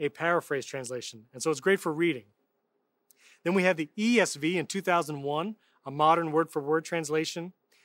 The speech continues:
We have the Message in two thousand two, the H C S B or Holman Christian Standard in two thousand four, and the Passion in twenty seventeen. We'll talk about those in a moment. One thing to remember, older translations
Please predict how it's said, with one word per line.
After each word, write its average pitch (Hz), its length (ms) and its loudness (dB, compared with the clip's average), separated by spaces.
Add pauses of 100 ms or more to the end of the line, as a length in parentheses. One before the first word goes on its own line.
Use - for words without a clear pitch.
(120)
We 151 60 -2
have 147 80 0
the 139 80 -8
Message 180 500 0
in 156 80 -4
two 190 140 -6
thousand 151 380 -4
two, 208 380 -4 (520)
the 147 180 -6
H 202 220 0
C 214 180 2
S 175 100 0
B 185 220 0
or 160 100 2
Holman 185 340 -2
Christian 175 320 -6
Standard 170 400 -6
in 139 60 -8
two 190 140 -8
thousand 165 300 -2
four, 170 380 -2 (300)
and 160 120 -4
the 151 40 -2
Passion 147 580 -2 (340)
in 143 80 -8
twenty 165 240 0
seventeen. 143 600 -4 (340)
We'll 165 80 -2
talk 220 140 4
about 180 160 2
those 165 180 2
in 151 60 -4
a 135 40 -8
moment. 131 320 -6 (760)
One 226 220 4
thing 247 140 -2
to 226 120 -4
remember, 160 440 0 (1160)
older 269 320 4
translations 180 1000 -2